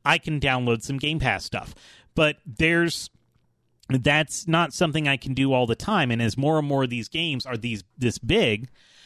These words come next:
yeah, I'm gonna want the physical disc to at least get a hundred gigs of it, and then maybe, you know, you patch in fifty gigs. That's easier to swallow than taking basically one-tenth of my data cap just to download your game, even though I bought the disc.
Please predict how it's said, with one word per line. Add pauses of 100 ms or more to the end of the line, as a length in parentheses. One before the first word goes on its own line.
(140)
yeah,
I'm
gonna
want
the
physical
disc
to
at
least (100)
get (600)
a
hundred
gigs
of
it,
and
then
maybe,
you
know,
you
patch
in
fifty
gigs. (320)
That's
easier
to
swallow
than
taking
basically
one-tenth
of
my
data
cap
just
to
download
your
game,
even
though
I
bought
the
disc.